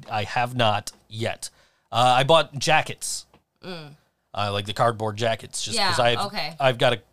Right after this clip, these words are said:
Speaker 1: you know, a Doors record that doesn't have a jacket, and I also have a Beatles record that's in the wrong jacket,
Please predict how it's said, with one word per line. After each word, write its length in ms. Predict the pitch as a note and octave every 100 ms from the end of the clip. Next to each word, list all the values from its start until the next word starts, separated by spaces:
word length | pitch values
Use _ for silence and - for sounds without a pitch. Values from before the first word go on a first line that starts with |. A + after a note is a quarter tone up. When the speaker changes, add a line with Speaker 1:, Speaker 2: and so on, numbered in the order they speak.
| _ _
Speaker 1:
you 140 | A2
know, 160 | G#2 G#2
a 220 | G#2 G#2 G2+
Doors 340 | C3 C3 A#2+
record 360 | B2+ G#2 A2 A2
that 200 | G#2 -
doesn't 240 | A#2+ G#2+
have 160 | G#2+ G#2
a 60 |
jacket, 420 | G2+ A#2 G2+ A2 G#2
and 80 |
I 80 | G#2+
also 220 | G#2+ G#2
have 140 | A2 G2+
a 40 |
Beatles 520 | G2+ B2+ A#2 G#2 F2+ -
record 320 | A2+ G#2+ G#2
that's 160 | G2 -
in 60 | A2
the 80 |
wrong 340 | F#2 G2+ A2+ C3
jacket, 440 | D3+ C3+ F3 D#3+